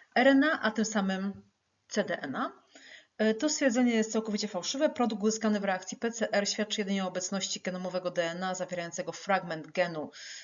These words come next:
em, aktyny w miejscu przyłączenia starterów. Na tej podstawie nie można wnioskować nic o jakości wyizolowanego R N A ani uzyskanego C D N A, ponieważ P C R nie informuje nas o tym, bo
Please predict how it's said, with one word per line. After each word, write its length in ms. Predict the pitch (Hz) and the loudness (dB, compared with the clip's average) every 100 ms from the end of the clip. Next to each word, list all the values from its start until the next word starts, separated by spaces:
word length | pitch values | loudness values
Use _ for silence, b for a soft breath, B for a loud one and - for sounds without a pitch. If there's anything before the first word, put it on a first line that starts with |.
| B - | B -12
em, 440 | 165 170 156 - - | -8 -8 -8 -12 -8
aktyny 500 | 202 - 302 294 294 | -8 -2 0 2 2
w 80 | 262 | 2
miejscu 280 | 262 262 | 2 0
przyłączenia 360 | 226 254 240 240 | 0 0 2 0
starterów. 560 | - 226 233 226 226 226 | 0 -4 0 0 0 -2
Na 80 | |
tej 120 | 233 240 | -2 -2
podstawie 400 | 220 - 220 220 | -4 -2 2 4
nie 80 | |
można 240 | 220 220 214 | 4 4 2
wnioskować 500 | 214 214 208 196 196 | 2 2 2 2 6
nic 280 | 247 247 - | 6 4 2
o 80 | 208 | 2
jakości 920 | 208 208 208 - - 208 202 208 - | 2 2 0 0 -2 -2 0 -2 -6
wyizolowanego 760 | 170 208 202 202 190 202 202 - | -4 -2 0 0 0 0 0 0
R 100 | 196 | -2
N 140 | 190 | -2
A 160 | 185 180 B B B B | -2 -4 B B B B
ani 220 | 214 220 | 4 6
uzyskanego 520 | 202 190 - 175 170 170 | 4 -2 -4 -4 -2 -2
C 160 | 185 | -2
D 180 | 165 151 | -2 -2
N 100 | 175 | -2
A, 220 | 254 269 | -4 -4
ponieważ 540 | - 233 226 220 - - _ _ | 0 0 2 2 0 -2 _ _
P 120 | 247 | -4
C 200 | 240 208 | 0 0
R 260 | 196 196 190 B B B B _ _ - | 2 0 -4 B B B B _ _ -8
nie 440 | 233 254 262 262 - | 2 4 4 2 0
informuje 440 | 240 240 226 226 185 | 0 0 0 0 0
nas 160 | 180 | -4
o 120 | - | -6
tym, 360 | 190 190 185 185 - _ - - 196 - | -4 -4 -4 -8 -14 _ -20 -10 -8 -4
bo 400 | 190 190 - | -4 -4 -6